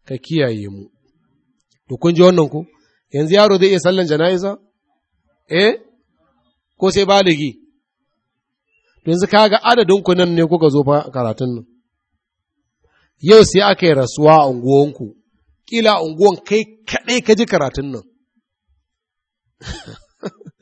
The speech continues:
To in ka sake ka sa yaro ya limanci nan za a yi ta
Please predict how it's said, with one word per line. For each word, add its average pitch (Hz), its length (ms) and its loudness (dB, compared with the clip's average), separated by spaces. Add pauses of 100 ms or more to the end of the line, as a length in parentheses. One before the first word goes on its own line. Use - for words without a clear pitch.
(420)
To 151 140 -14
in 175 120 -4
ka 190 120 -2
sake 180 280 -2
ka 165 140 -4
sa 185 140 -2
yaro 165 340 2
ya 135 100 -6
limanci 160 500 -4
nan 160 220 -6
za 160 160 -2
a 180 120 -6
yi 143 80 -8
ta - 220 -4